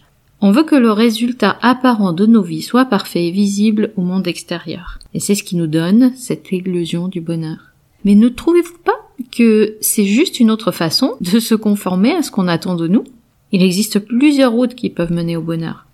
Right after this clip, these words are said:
Le bonheur selon nos propres termes. Parce que je vais vous faire un aveu. Si vous ne vous sentez pas heureuse et satisfaite de vous-même intérieurement,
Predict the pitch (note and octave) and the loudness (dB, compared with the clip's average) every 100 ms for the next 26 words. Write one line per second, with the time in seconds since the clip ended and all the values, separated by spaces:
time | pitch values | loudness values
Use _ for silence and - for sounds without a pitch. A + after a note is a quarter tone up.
0 | _ - F3 D#3 D#3 F3+ F#3+ - - E3 | _ -4 -2 0 2 2 0 -4 -6 -4
1 | D#3+ D#3+ D#3+ - E3 A#3+ A#3 F3 E3 F3+ | -4 -6 -6 -8 -4 -4 -2 -4 -4 -10
2 | _ _ _ - F3+ G#3+ G#3 C4 C#4+ D4 | _ _ _ -8 -2 0 2 2 2 4
3 | A#3+ G3+ F3+ E3 D#3 - _ _ _ - | 4 4 2 0 -2 -8 _ _ _ -12
4 | - C4+ C4+ C#4+ C4 B3+ B3 A#3+ A3+ A3+ | 0 0 4 4 6 6 4 0 -2 0
5 | A3 B3+ C4 C#4+ B3+ C4 A#3+ G3+ G#3 G3+ | 0 2 2 4 6 4 2 0 -2 -4
6 | G#3 - G3+ F#3 F3+ F#3+ G3 F3 - G3 | -4 -2 -2 -2 -2 0 0 0 2 2
7 | G3+ G3 F#3+ F3+ G#3+ D#4 | 2 0 0 2 0 0